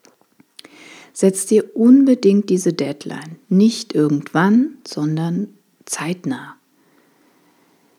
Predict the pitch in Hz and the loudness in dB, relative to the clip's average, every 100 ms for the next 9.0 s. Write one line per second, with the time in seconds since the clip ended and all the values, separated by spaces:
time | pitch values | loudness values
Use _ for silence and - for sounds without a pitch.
0 | _ - 208 220 240 220 214 202 180 202 | _ -8 -4 -2 -2 -2 -2 0 0 -2
1 | 208 208 196 180 175 175 175 165 165 - | 0 -2 0 -2 -2 -4 -4 -6 -10 -10
2 | - 190 185 180 160 - _ _ - 180 | -2 0 0 -2 -4 -10 _ _ -12 -6
3 | 185 196 190 160 - - 139 160 143 151 | 0 0 -2 -6 -10 -14 -14 -8 -8 -8
4 | - _ _ _ - - 170 151 - 135 | -12 _ _ _ -16 -6 -2 -2 -4 -10
5 | 139 160 135 - 143 143 - 143 139 - | -8 -10 -10 -8 -10 -8 -8 -10 -12 -14
6 | _ _ _ - 151 165 160 - - - | _ _ _ -8 -2 2 0 -2 -8 -14
7 | - _ _ _ _ _ - _ _ 185 | -18 _ _ _ _ _ -20 _ _ -2
8 | 175 240 - - 240 220 175 170 170 | 0 -2 -4 -2 2 2 0 -4 -6